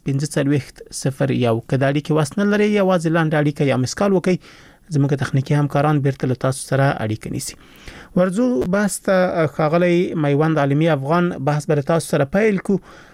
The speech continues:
لویه اندېښنه دا ده چې د بخښنې نړیوال سازمان تازه څرګنده کړې،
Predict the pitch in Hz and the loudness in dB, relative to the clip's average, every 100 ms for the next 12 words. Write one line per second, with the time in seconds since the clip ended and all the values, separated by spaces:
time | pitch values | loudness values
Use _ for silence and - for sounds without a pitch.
0 | - - 156 214 220 190 180 165 196 185 | -8 -2 2 4 2 0 -2 -2 -2 0
1 | 185 202 - 175 156 139 - 175 175 143 | 0 0 -2 0 0 0 0 0 2 2
2 | 139 165 160 165 135 147 180 196 180 143 | 2 2 2 0 0 2 2 2 0 0
3 | 165 - 147 147 139 135 151 | 0 0 0 2 0 0 0